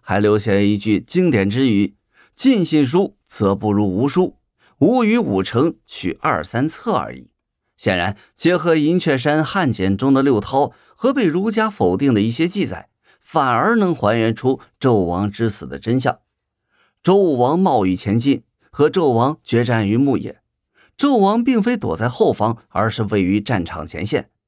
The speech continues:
由于纣王手下将军遭到周武王收买，临阵倒戈，让纣王虽然血战沙场，但还是意外被俘。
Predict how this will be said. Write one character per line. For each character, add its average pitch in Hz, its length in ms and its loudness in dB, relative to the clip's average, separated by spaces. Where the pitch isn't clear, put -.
由 170 220 4
于 185 100 0
纣 175 180 2
王 151 160 2
手 113 200 0
下 110 160 -2
将 127 220 0
军 139 240 2
遭 104 240 0
到 95 380 -4
周 123 120 4
武 110 220 4
王 98 200 -4
收 135 180 -2
买， 95 260 -2
临 220 300 2
阵 233 200 0
倒 82 240 -4
戈， 147 300 -2
让 117 220 0
纣 120 200 2
王 104 200 2
虽 139 180 -2
然 151 140 0
血 151 260 -2
战 104 160 -2
沙 160 220 -2
场， 82 260 -6
但 90 220 -2
还 85 220 -10
是 98 160 -6
意 107 160 -4
外 90 160 -4
被 90 180 -6
俘。 - 300 -10